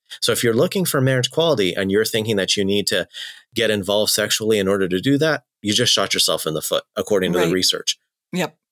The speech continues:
Speaker 2: Yeah, so important. I really don't think that most people know this. I don't think that most people share this with their children.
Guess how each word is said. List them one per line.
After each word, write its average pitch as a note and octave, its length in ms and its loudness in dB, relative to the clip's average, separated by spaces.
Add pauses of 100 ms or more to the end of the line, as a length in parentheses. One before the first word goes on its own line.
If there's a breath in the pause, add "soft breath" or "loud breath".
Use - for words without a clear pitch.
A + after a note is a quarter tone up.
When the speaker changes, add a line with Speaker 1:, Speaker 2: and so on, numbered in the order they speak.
(140)
Speaker 2:
Yeah, D#3 220 0
so G3+ 300 2
important. D#3+ 500 0
I E3 60 0
really F#3 260 2
don't E3 180 -2
think E3 180 -2
that C#3 100 -2
most D3 200 -4
people D#3 220 -4
know D#3 180 -2
this. D3+ 200 0
I D3 60 0
don't D#3 160 -4
think D#3+ 160 -4
that D3 80 -4
most D3+ 220 -4
people D3+ 320 -4
share D#3 280 -2
this D3+ 180 -2
with D3+ 140 -8
their D3 120 -4
children. D#3+ 440 -4